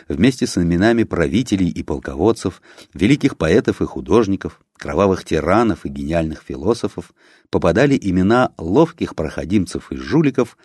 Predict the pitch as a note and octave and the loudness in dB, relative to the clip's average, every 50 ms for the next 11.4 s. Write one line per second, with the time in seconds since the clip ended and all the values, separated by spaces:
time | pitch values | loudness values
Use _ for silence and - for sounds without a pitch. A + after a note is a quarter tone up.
0 | _ _ _ _ _ - C#3 D#3 D#3+ G2 - - - - - F#2+ F2+ - D2+ C#2+ | _ _ _ _ _ 0 2 4 4 2 0 -4 -8 -4 -2 -4 -2 -2 -4 -8
1 | - - - - - - - - B2+ C3+ C3 A#2+ A2 A2 - _ _ - E2 D#2+ | -8 -10 -10 -12 -12 -8 -2 0 0 2 0 -2 -4 -8 -10 _ _ -8 -4 -4
2 | D#2 D2+ C2+ C2 C2 C2 B1 B1 - _ _ _ _ _ _ _ _ _ A2 A2+ | -2 -4 -4 -6 -10 -12 -14 -16 -20 _ _ _ _ _ _ _ _ _ -4 -2
3 | - - E2+ A#2 A2 - F#2 D#2+ D2+ D2 D2 D#2 F2+ F2+ F2 F2 - _ _ - | -2 -2 -2 -2 -2 -2 -4 -6 -4 -4 -4 -2 0 0 0 -2 -6 _ _ -6
4 | - E2 F2 D#2+ - G2 F2+ E2+ D#2+ C#2+ - - - B1+ B1 C2 - _ _ _ | -2 -2 -2 0 0 0 0 0 0 -2 -4 -8 -12 -12 -14 -14 -18 _ _ _
5 | _ _ _ _ _ - - F#2+ F#2+ F#2+ F2+ E2+ F2+ F#2 F2 D#2+ - A#2+ B2+ C#3 | _ _ _ _ _ -4 0 4 4 4 4 4 4 2 2 0 0 0 2 2
6 | C3+ G2+ - - - D#2+ C#2+ - - G2 G#2+ G#2 - - A2+ A2 A2 _ _ _ | 0 0 -2 -6 -8 -8 -8 -6 -4 -4 -4 -4 -4 -8 -8 -8 -10 _ _ _
7 | _ D2+ C2+ D2 D2+ C#2+ - F2 E2+ E2 - - _ _ - - A2 - G#2 A2+ | _ -12 -8 -8 -6 -4 -2 0 0 -2 -4 -8 _ _ -8 -6 -4 -2 -2 -2
8 | A2+ - A#2+ G2 D#2+ C#2+ C#2 B1+ B1+ - _ _ _ _ _ - D3 D#3+ D3+ - | -2 -2 -2 -2 -2 -2 -6 -10 -12 -16 _ _ _ _ _ 2 2 4 4 2
9 | - - B2+ B2 A#2 - - - D2 - - A2+ C3 C3+ - - B2 G#2 D#2+ D#2+ | 2 0 0 0 0 -2 -4 -6 -10 -6 -2 0 0 0 0 -2 -2 -2 -2 0
10 | D2+ D#2+ E2 F2 F#2+ G2+ G2 - - _ _ - - E2+ E2 D#2+ F2+ A2+ G#2 F2+ | -2 -2 0 0 0 0 -2 -4 -8 _ _ -4 -2 0 0 2 2 2 2 0
11 | - - E2 - - E2+ - - | -2 -4 -4 -4 -4 -4 -4 -6